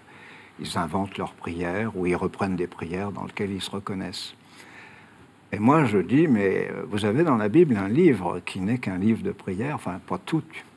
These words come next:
mais en grande partie, le psautier. Et prenez le psautier, puis ça va peut-être vous donner des mots pour dire ce que vous avez envie de dire à Dieu. » Bon. Et une des difficultés qu'on a quelquefois dans cette lecture des psaumes, c'est de dire, « Mais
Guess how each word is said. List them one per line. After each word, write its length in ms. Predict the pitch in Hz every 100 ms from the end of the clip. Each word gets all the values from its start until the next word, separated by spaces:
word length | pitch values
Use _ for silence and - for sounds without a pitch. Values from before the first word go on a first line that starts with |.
| -
mais 80 | -
en 100 | -
grande 240 | - - 127
partie, 420 | - - - 160
le 140 | 160
psautier. 640 | - - - - 127 151 214 - - - - - - - - -
Et 280 | 117 143 - - - -
prenez 320 | - 147 175
le 100 | 160
psautier, 600 | - - 160 - 127 127
puis 180 | 127 113
ça 200 | - 110
va 120 | 104
peut-être 300 | 107 - 139
vous 120 | 117 104
donner 300 | 107 120 131
des 160 | 113
mots 320 | 113 151 214
pour 320 | 214 - 120 110
dire 320 | 135 165 -
ce 80 | -
que 80 |
vous 160 | 101 98
avez 160 | 104 131
envie 260 | 143 127
de 140 | 104 104
dire 220 | 131 117
à 80 | 101
Dieu. » 320 | 104 101 101
Bon. 160 | 104 - - - - - - - - - - - - - -
Et 40 | 117
une 160 | 156 175
des 80 |
difficultés 720 | 160 147 139 123 123 101 117 107
qu'on 240 | 95 101
a 80 | 104
quelquefois 480 | 95 90 95 123 104
dans 100 | 92
cette 280 | 110 95
lecture 440 | 123 113 - 123 98
des 140 | 101
psaumes, 420 | - - 160 175
c'est 180 | - 107
de 140 | 104 104
dire, « 420 | 123 160 190 180 - - - - _ _
Mais 280 | 110 135